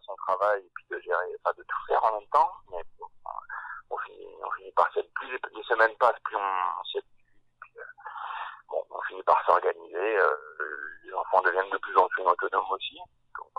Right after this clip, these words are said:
bon, voilà, on surveille un petit peu quand même, on est derrière, mais, euh, bon, voilà, ça nous oblige à, à travailler différemment. Et puis, euh, puis quelque part, on fait des... on découvre des choses différentes aussi. On fait des choses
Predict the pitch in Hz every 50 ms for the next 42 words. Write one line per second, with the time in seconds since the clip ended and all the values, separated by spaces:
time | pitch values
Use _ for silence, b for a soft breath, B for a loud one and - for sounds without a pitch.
0 | - - - - - - - - 95 - - - - - 87 - - 73 73 80
1 | 85 82 - - - - 85 - 71 73 82 90 101 110 95 85 85 78 80 78
2 | 78 90 107 104 92 82 82 78 80 78 73 73 - - _ - 78 78 78 82
3 | 95 104 - 104 107 107 104 120 117 107 - 110 117 113 110 104 92 92 87 82
4 | 82 - 92 95 - - - 104 101 98 104 101 104 107 - _ - - - 113
5 | 90 87 87 82 80 78 80 90 92 - 98 87 95 - _ - - - - 76
6 | 73 - - - - - - - - - - - - - - 90 90 - - -
7 | 85 85 82 80 _ _ _ - 90 87 80 82 87 90 - - - - 92 90
8 | - - 98 92 - _ - - 104 110 110 117 - 131 - - - 277 - -
9 | - - 92 92 90 - - 110 107